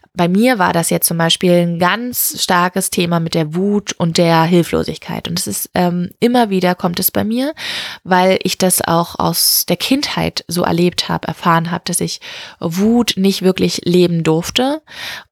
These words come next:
und, mm, das auch sehr schnell unterbunden wurde. Und ich auch immer das Gefühl hatte als Kind,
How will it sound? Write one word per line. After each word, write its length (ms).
und, 720
mm, 380
das 300
auch 140
sehr 280
schnell 260
unterbunden 680
wurde. 400
Und 200
ich 140
auch 100
immer 220
das 140
Gefühl 400
hatte 220
als 220
Kind, 480